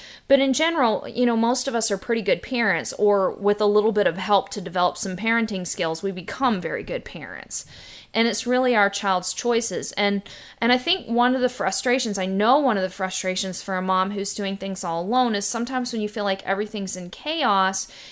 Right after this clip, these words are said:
you just wanna kvetch about people not doing anything, and it's just exhausting. And so the, what you have to do is you have to sit down and intentionally think about what will motivate my child,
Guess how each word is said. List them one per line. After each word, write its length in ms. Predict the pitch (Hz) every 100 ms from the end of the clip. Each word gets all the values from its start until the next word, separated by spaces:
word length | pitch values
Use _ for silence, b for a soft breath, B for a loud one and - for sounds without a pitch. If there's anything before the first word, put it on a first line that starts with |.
| B
you 360 | 214 220 311 339
just 260 | 277 254
wanna 240 | 233 220 190
kvetch 800 | - 180 170 247 180 - - -
about 520 | 202 202 190 147 -
people 240 | 240 202 202
not 260 | 185 185
doing 300 | 220 254 240
anything, 500 | 196 185 185 170 160
and 140 | 147 190
it's 160 | -
just 320 | - 220 -
exhausting. 840 | 170 180 220 214 202 - - 95 - B B B B B
And 120 | 226
so 200 | 233 269
the, 300 | 226 233 - -
what 360 | 208 220 277
you 160 | 285 311
have 200 | 269 240
to 100 | 233
do 240 | 190 233 214
is 180 | 202
you 220 | 196 240 285
have 280 | 269 233 -
to 100 | 214
sit 260 | - 220
down 280 | 220 214 190
and 100 | 185
intentionally 640 | 185 185 226 233 220 202 190
think 240 | 208 226
about 280 | 208 175 -
what 280 | 180 214 208
will 100 | 185
motivate 640 | 175 190 269 226 220 196
my 160 | 175
child, 680 | 170 - 214 180 156 156 175